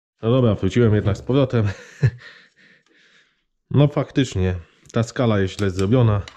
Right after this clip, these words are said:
bo tu mam ustawione na pięć centymetrów, a tu jak to pasuje, to ostrzy, wychodzi mi cztery i sześć milimetra,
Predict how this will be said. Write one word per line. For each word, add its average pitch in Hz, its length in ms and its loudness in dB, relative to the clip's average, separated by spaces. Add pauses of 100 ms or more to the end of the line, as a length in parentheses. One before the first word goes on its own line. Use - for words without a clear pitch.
(520)
bo 101 60 -2
tu - 80 0
mam 107 160 4
ustawione 101 480 -2
na 87 120 -2
pięć 98 300 -4
centymetrów, 113 800 0 (1400)
a 107 160 -2
tu 123 180 -2
jak - 480 -2
to 110 100 -4
pasuje, 104 420 2
to 98 160 -4
ostrzy, 120 520 -2
wychodzi 101 420 -2
mi 101 140 0
cztery 104 640 -2 (1040)
i 165 160 4
sześć - 600 -6
milimetra, 104 760 0